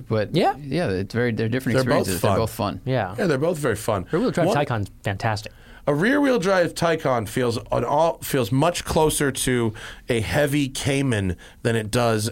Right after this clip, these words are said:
Speaker 3: a Panamera, an
Speaker 2: Mm-hmm.
Speaker 3: electric Panamera.
Speaker 2: Yeah, with all the weight in between the wheels, more
Speaker 3: And
Speaker 2: mid-engine
Speaker 3: you're sunk
Speaker 2: feeling, and
Speaker 3: down
Speaker 2: so,
Speaker 3: all low,
Speaker 2: mm-hmm.
Speaker 3: yeah.
Speaker 2: Yeah.
Speaker 3: I like the rear-wheel drive Taycan. I thought it was very fun. And I set the brakes on fire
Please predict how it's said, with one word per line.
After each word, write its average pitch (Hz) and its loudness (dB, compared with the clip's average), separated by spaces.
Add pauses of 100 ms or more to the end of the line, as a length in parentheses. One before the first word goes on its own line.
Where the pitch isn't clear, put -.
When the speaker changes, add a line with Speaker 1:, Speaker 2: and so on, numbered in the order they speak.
Speaker 3:
a 104 2 (100)
Panamera, 95 -2
an - -10
Speaker 2:
Mm-hmm. 107 0
Speaker 3:
electric 107 2
Panamera. 85 -2 (140)
Speaker 2:
Yeah, 151 2
with 117 0
all 151 4
the 120 2
weight 131 0
in 135 0
between 120 -2
the 107 0
wheels, 113 0
more 113 0
Speaker 3:
And 110 0
Speaker 2:
mid-engine 117 2
Speaker 3:
you're 117 2
sunk 113 0
Speaker 2:
feeling, 107 2
and 113 0
Speaker 3:
down 113 2
Speaker 2:
so, - 2
Speaker 3:
all 120 2
low, 120 4
Speaker 2:
mm-hmm. 117 0
Speaker 3:
yeah. 120 0 (120)
Speaker 2:
Yeah. 117 0
Speaker 3:
I 160 4
like 196 4
the 135 0
rear-wheel 120 2
drive 107 0
Taycan. 110 0
I 101 0
thought 117 0
it - 2
was 98 -2
very 95 0
fun. 82 -4 (240)
And 156 2
I 127 2
set 131 0
the 165 -4
brakes 160 2
on 127 0
fire 104 2